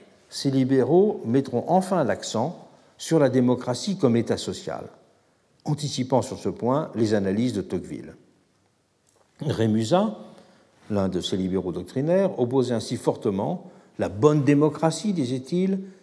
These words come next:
qui envahit la société, celle dont l'égalité est le symbole,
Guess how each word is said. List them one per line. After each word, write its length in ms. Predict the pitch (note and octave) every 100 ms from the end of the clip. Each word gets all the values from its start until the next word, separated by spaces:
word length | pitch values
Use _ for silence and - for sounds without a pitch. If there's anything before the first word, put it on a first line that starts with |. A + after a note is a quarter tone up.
| - - _ _
qui 180 | - C3
envahit 320 | B2+ C3+ C3+
la 100 | C#3
société, 680 | D#3 C#3+ - E3 G3+ G#3 E3+
celle 400 | - D3+ E3 C3+
dont 140 | G#2
l'égalité 560 | G#2+ C3 C3 C3 C3 A2+
est 20 |
le 140 | F#2+
symbole, 600 | G2 A2+ G#2 C3 E3+ G3